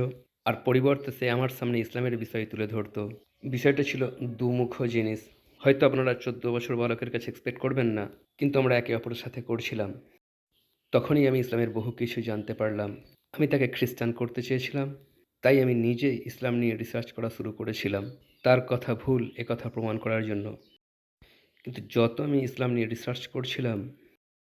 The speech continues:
ততই আমি ইসলামের ভালোবাসায় পড়ে যাচ্ছিলাম। আমি এক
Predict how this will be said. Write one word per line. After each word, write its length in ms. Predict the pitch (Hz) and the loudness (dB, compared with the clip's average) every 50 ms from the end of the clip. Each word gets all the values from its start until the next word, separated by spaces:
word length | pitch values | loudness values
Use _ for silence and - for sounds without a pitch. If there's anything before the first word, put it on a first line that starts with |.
| _ _ _ _ _ _ _ _ - | _ _ _ _ _ _ _ _ -2
ততই 340 | 117 113 117 - 139 135 131 | -2 0 2 4 4 4 4
আমি 120 | 123 123 117 | 4 4 2
ইসলামের 320 | 113 117 - 117 117 113 | 2 2 2 0 0 0
ভালোবাসায় 500 | 117 110 107 107 110 110 107 - 117 107 | 0 -2 -2 -2 0 -2 -2 -4 -6 -6
পড়ে 220 | - 107 104 107 104 | -6 -6 -6 -4 -4
যাচ্ছিলাম। 540 | 107 104 - - - 110 110 104 104 113 - _ _ _ _ | -4 -4 -6 -8 -10 -10 -8 -10 -10 -12 -14 _ _ _ _
আমি 180 | - 139 143 139 | 4 6 8 8
এক 140 | 131 135 | 6 4